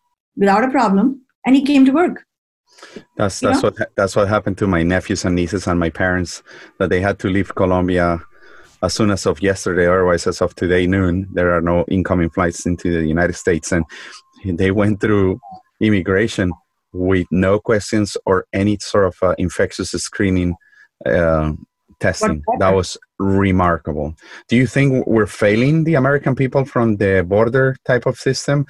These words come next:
Speaker 2: What do you think sh-, ha-, ha-, should have been done differently to avoid this?
Speaker 1: I think what we are doing as a whole, even when you look at our own medical professionals, and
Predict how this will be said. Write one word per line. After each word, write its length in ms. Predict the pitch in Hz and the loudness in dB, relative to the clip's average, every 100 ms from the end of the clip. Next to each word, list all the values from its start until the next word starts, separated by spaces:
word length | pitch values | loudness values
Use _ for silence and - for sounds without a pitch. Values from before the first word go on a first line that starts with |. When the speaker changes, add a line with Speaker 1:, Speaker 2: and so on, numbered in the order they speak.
| - - - | -8 -10 0
Speaker 2:
What 100 | 117 | 2
do 60 | |
you 100 | 120 | 2
think 260 | 107 123 117 | 0 -2 0
sh-, 240 | - 113 | -2 -2
ha-, 220 | 92 107 - | 2 0 0
ha-, 160 | 98 95 - - 101 | -2 -4 -4 -16 -14
should 180 | - 117 | -2 0
have 160 | 104 | 0
been 180 | 98 98 | 0 0
done 240 | 87 95 113 | 2 2 2
differently 560 | 120 117 127 131 131 127 | 0 0 -2 -2 -4 -2
to 120 | 117 | -2
avoid 260 | 110 113 113 | 0 0 0
this? 380 | 127 135 - _ _ _ - - - | -2 -4 -12 _ _ _ -20 -8 0
Speaker 1:
I 120 | 262 | 0
think 360 | 262 392 - | 2 0 -2
what 180 | 208 254 254 | 0 0 2
we 100 | 262 | 2
are 100 | 247 220 | 4 2
doing 280 | 247 294 - - | 2 2 0 -4
as 120 | 202 | -2
a 40 | |
whole, 400 | 208 208 240 370 - _ | 2 4 2 0 -6 _
even 280 | 214 226 214 | 2 4 4
when 180 | 208 | 4
you 60 | 208 | 4
look 160 | 214 233 | 4 2
at 180 | 208 190 | 0 2
our 180 | 202 214 | 4 4
own 200 | 220 214 | 4 4
medical 340 | 202 214 247 | 4 2 0
professionals, 720 | 247 254 247 254 262 254 254 | 0 0 -2 0 2 2 2
and 360 | 226 202 190 190 | 2 4 6 4